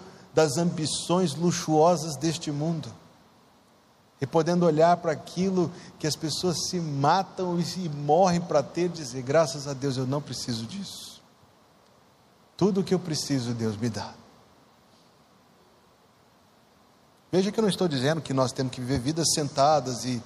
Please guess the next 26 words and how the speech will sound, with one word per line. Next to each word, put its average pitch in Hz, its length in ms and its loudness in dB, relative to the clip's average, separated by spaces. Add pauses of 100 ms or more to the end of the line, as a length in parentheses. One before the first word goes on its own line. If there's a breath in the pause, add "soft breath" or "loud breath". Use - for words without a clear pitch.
(340 loud breath)
e 123 240 -4
despretensiosas. 135 1080 -2
É 123 60 -2
claro 202 240 -2
que - 140 -6
não. 110 220 -2
O - 20 -10
desejo 135 520 -2 (240 loud breath)
de 131 140 -6
crescer, 143 500 0
o 117 60 0
desejo 123 400 0
de 127 160 -2
avançar 131 540 2
é 139 40 0
natural. 139 480 4
E 120 80 0
eu 113 80 -4
penso 139 400 -4
eu 147 200 2 (200 loud breath)
que 139 120 -2
em - 20 4
algum 135 300 2
grau, 131 340 6
se - 180 -6
não 147 440 2